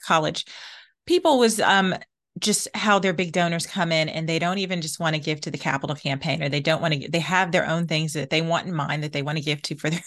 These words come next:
<laughs> for the university. And, and that's what they wanna give to and not anything else. And so, you know, you've got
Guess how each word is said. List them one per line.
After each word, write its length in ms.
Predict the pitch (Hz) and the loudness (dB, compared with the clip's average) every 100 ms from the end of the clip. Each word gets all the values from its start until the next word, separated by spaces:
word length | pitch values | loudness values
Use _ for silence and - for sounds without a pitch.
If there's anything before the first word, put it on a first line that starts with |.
| - | -16
<laughs> 180 | _ 214 | _ 6
for 120 | 220 | 6
the 80 | 208 | 8
university. 600 | 208 185 170 170 165 - - - - | 6 6 4 4 0 -2 -12 -14 0
And, 400 | 175 165 165 156 - - _ - | 4 4 2 -2 -10 -20 _ -2
and 120 | 175 | 2
that's 160 | 175 | 2
what 80 | 180 | 2
they 80 | 185 | 0
wanna 200 | 165 160 | 0 0
give 180 | 160 156 | -2 -4
to 160 | - - | -10 -6
and 300 | 160 147 - - | -2 -2 -4 -8
not 400 | 160 165 160 - | -2 2 2 2
anything 300 | 175 170 214 | 0 0 2
else. 220 | 170 156 | 2 0
And 100 | 170 | -2
so, 220 | 175 156 156 - _ _ - | 2 0 0 -20 _ _ -6
you 120 | 196 | 0
know, 120 | 165 | 2
you've 280 | 170 175 143 | 0 -4 0
got 320 | 190 185 - | 4 4 4